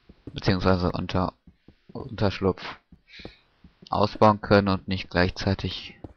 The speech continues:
Kohle finden. Ja. Aber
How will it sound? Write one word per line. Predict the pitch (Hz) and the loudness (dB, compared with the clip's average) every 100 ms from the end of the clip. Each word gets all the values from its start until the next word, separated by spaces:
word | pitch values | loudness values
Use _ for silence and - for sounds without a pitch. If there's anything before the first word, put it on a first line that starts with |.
| - | -14
Kohle | - 101 92 | -6 -4 -4
finden. | 95 - - 98 90 - - - _ - - - - - - - - - - _ _ _ _ - - | -6 -10 -8 -8 -8 -14 -16 -20 _ -20 -20 -20 -20 -20 -20 -20 -20 -20 -20 _ _ _ _ -20 -10
Ja. | 95 95 92 - - - - - - - - - - - _ - - _ _ - | -6 -4 -4 -6 -12 -16 -20 -20 -20 -20 -20 -20 -20 -20 _ -20 -20 _ _ -4
Aber | 101 92 92 | -2 2 0